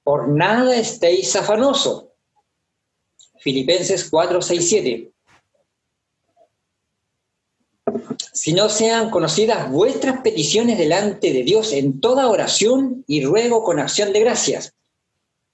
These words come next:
Sean conocidas vuestras peticiones delante de Dios en toda, en toda oración. El siete,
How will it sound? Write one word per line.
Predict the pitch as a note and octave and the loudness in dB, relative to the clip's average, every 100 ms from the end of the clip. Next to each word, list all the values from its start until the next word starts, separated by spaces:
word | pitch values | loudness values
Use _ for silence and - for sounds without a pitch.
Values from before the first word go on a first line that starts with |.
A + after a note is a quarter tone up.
| _ | _
Sean | - - A3 A#3 A3+ A3+ G#3+ G#3+ | -4 0 2 2 2 0 -2 -2
conocidas | D#3 C#3 - A#3+ A3+ C#3+ - B2+ | -2 -2 0 0 2 -2 -4 -4
vuestras | C3 G#3+ A3+ A3+ - | 0 2 2 -2 -4
peticiones | - E3 C3+ - G#3 F3+ | -4 -4 -2 -2 -2 0
delante | D3+ D#3 D3 C3 | 0 0 0 -2
de | |
Dios | C3 G#3+ - - | 0 0 -2 -4
en | C#3 C3+ B2+ | -2 -2 -2
toda, | - G#3 C#3+ A2 - _ - - | 0 2 0 -4 -12 _ -20 -4
en | C3+ C3+ C3 | -2 0 0
toda | F#3+ G3+ G3+ F#3+ F#3+ F#3 F3+ | 0 2 2 2 2 4 4
oración. | F3+ D#3+ - F#3 D3 G#2+ - _ _ _ _ _ _ _ _ _ _ _ _ _ _ - _ - | 2 2 0 0 0 -4 -12 _ _ _ _ _ _ _ _ _ _ _ _ _ _ -20 _ -4
El | D#3 | -2
siete, | - A3+ E3+ C3 - | 2 2 2 -2 -6